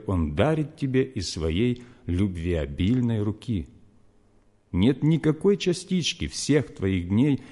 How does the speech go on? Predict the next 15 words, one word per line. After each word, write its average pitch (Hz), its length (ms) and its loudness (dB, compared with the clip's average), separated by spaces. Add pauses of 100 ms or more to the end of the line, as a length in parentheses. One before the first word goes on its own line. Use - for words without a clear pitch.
(160)
которую 151 460 4
ты 156 180 2
бы 143 140 2
должен 143 560 4
был 135 340 2
употребить 104 760 2
по 90 80 0
твоей 87 480 2
воле 131 400 -2 (300)
или 110 240 8
имел 139 300 8
бы 135 140 6
право 143 460 2
провести 135 580 0
попусту. 156 720 -4